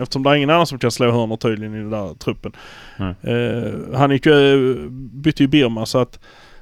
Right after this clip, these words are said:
Speaker 1: det blev ju rakt av hörnläggare där.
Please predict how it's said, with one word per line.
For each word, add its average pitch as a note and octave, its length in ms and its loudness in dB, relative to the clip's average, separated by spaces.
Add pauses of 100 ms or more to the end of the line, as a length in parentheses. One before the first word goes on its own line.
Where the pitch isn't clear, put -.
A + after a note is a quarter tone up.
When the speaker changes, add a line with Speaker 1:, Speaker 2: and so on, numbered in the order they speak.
(140)
Speaker 1:
det B2+ 80 -4
blev C3 240 2
ju C3 420 0
rakt D3+ 340 4
av B2+ 220 4
hörnläggare A#2 1040 0
där. G2+ 140 -8